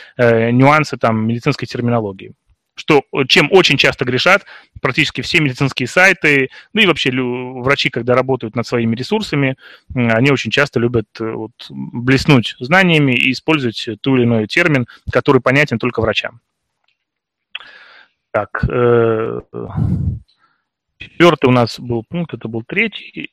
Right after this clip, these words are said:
сейчас четвёртый. Видите, у нас как-то тут перепутались, э, слайды почему-то. Придётся вам,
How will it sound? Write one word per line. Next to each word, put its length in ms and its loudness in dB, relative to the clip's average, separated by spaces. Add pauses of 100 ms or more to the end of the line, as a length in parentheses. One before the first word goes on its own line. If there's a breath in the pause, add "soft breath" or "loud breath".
сейчас 360 -8
четвёртый. 800 -10
Видите, 340 -10
у 40 -4
нас 120 -6
как-то 240 -8
тут 120 -20 (160)
перепутались, 800 2
э, 460 -2
слайды 440 2
почему-то. 680 0 (1900)
Придётся 420 0
вам, 580 -2